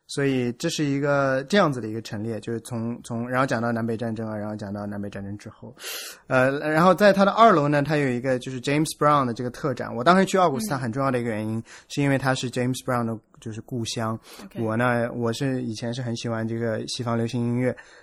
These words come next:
Speaker 1: James Brown 算是祖师级-，祖师爷级的人物嘛，
Speaker 2: 哎，哎。
Speaker 1: 就是 Michael Jackson 的偶像这样。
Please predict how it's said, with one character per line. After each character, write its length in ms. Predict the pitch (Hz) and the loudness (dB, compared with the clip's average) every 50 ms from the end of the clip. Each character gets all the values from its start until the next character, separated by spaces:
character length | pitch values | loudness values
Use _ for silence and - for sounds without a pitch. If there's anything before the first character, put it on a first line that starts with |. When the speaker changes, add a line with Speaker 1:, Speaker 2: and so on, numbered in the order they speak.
| _ - | _ -8
Speaker 1:
James 300 | - 135 135 139 135 - | -2 0 0 0 0 0
Brown 340 | - 139 139 139 135 131 127 | 2 2 2 2 2 0 -2
算 240 | - - 135 127 123 | -2 -4 -4 -4 -4
是 280 | - - 127 120 113 113 | -4 -4 -4 -4 -4 -6
祖 200 | - - 120 113 | -6 -10 -8 -6
师 180 | 107 - 160 160 | -4 -2 -2 -2
级-， 160 | 139 131 120 135 - | -2 -2 -6 -8 -8
祖 120 | - 113 110 | -8 -8 -4
师 200 | 104 143 165 151 | 0 4 4 6
爷 180 | 131 120 135 | 6 6 4
级 160 | 135 127 127 | 2 2 0
的 80 | 117 117 | 0 0
人 100 | 113 107 | 0 0
物 200 | 104 110 113 113 | -2 -2 -2 -2
嘛， 140 | 104 104 110 | -2 -4 -6
Speaker 2:
哎， 60 | 117 | -10
哎。 20 | - - - _ _ _ | -14 -20 -20 _ _ _
Speaker 1:
就 120 | - 120 | -10 -8
是 300 | 113 - 123 117 113 113 | -6 -4 -2 -2 0 0
Michael 300 | 113 113 123 120 135 131 | 0 0 0 2 0 2
Jackson 420 | 131 135 139 131 - - 123 113 | 2 0 0 0 -2 -6 -6 -4
的 160 | 110 110 107 - | -4 -6 -6 -6
偶 220 | - 113 107 104 | -8 -8 -8 -8
像 280 | 101 - 117 104 101 98 | -6 -6 -6 -4 -6 -6
这 80 | 101 110 | -8 -8
样。 120 | 110 123 | -10 -12